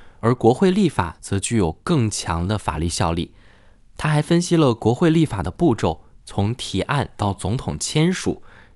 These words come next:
展示了法案通过的复杂性。同时，他批评了该法案忽略数据安全问题，直接将国家安全作为核心担忧，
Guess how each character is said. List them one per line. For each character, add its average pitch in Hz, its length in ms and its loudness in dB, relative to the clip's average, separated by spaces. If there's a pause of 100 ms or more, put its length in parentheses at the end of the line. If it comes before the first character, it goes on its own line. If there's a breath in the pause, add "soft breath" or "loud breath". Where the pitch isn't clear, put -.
展 90 200 2
示 - 160 -2
了 104 140 2
法 92 220 -2
案 98 200 -2
通 127 160 -4
过 120 120 0
的 104 100 0
复 - 240 0
杂 85 180 -2
性。 - 260 -4 (600)
同 139 240 4
时， 123 380 2 (180)
他 - 220 -2
批 - 200 0
评 110 220 0
了 120 80 2
该 143 220 0
法 90 220 -6
案 110 140 0
忽 170 280 4
略 175 160 8
数 - 200 2
据 135 140 0
安 160 240 2
全 104 180 2
问 104 160 2
题， 92 360 -2 (260 loud breath)
直 120 180 0
接 151 140 6
将 151 180 4
国 107 160 2
家 113 140 -2
安 139 160 0
全 104 220 -2
作 113 160 0
为 113 80 2
核 104 160 -2
心 131 180 0
担 131 200 2
忧， 143 260 4